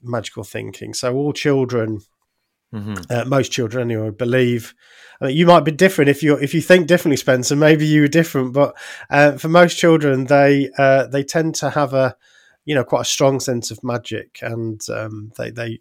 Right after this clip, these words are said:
Speaker 1: they will believe in magical creatures or, you know,
Speaker 2: Yeah.
Speaker 1: Santa Claus and, and so on.
Speaker 2: Sure.
Speaker 1: Um, and experimentally, we can see that. There's some quite really interesting experiments around,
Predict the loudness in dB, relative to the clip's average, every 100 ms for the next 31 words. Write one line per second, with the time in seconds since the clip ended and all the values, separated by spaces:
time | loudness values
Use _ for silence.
0 | -6 -4 -2 -2 0 2 0 -2 -8 -20
1 | _ _ _ _ _ -10 -6 -4 -4 -8
2 | -12 -10 -8 -8 -10 -12 -12 -12 -12 -12
3 | -12 -10 -10 -12 -14 -16 -16 -16 -18 -20
4 | -20 -14 -12 -12 -14 -18 -14 -14 -14 -14
5 | -14 -16 -16 -12 -10 -8 -8 -8 -14 -18
6 | -20 -16 -16 -16 -10 -6 -4 -4 -6 -12
7 | _ _ -6 -2 -2 -4 -6 -4 0 2
8 | 4 2 0 -4 -4 -4 -4 -4 0 0
9 | -2 -4 -8 -12 _ _ -8 -8 -8 -4
10 | 2 2 4 4 4 2 0 -2 -2 -4
11 | 0 0 0 -2 -2 0 0 -2